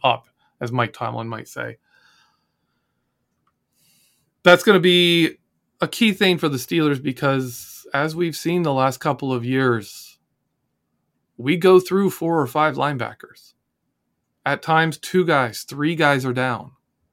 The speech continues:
That's gonna happen again. Even if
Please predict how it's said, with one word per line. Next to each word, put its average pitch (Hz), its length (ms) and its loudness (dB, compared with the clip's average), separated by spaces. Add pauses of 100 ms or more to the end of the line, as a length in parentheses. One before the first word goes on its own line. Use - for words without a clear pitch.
(560)
That's 160 160 -10
gonna 233 200 -2
happen 185 300 0
again. 117 340 -14 (560)
Even 196 200 0
if 269 100 -4